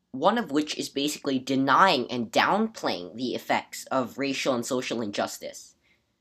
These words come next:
They're basically saying, "Come on, racism isn't that big of a deal. Stop complaining." And then, like at the R N C, they'll say, "See, we'll give you examples. Look at these black people who have made it."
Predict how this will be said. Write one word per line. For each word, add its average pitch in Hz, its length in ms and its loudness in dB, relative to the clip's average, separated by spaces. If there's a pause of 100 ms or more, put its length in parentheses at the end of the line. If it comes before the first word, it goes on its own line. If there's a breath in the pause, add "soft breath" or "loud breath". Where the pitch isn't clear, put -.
(340)
They're 170 120 2
basically 220 460 2
saying, 147 480 2
"Come 147 200 0
on, 95 300 4
racism 175 540 2
isn't 151 240 2
that 143 280 6
big 127 160 0
of 123 120 0
a 127 40 -2
deal. 117 380 -2
Stop 147 320 8
complaining." 113 560 -6 (1040)
And 170 200 2
then, 226 380 4
like 143 240 2
at 147 120 -2
the - 100 0
R 135 160 6
N 147 140 0
C, 190 360 -2
they'll 143 160 4
say, 147 420 2 (360)
"See, 202 400 0
we'll 185 200 2
give 185 180 -4
you 202 100 -2
examples. 185 640 0
Look 156 200 0
at 180 140 -2
these 170 260 -2
black 254 280 4
people 147 340 -2
who 160 160 -4
have 233 300 2
made 90 220 -6
it." - 160 -10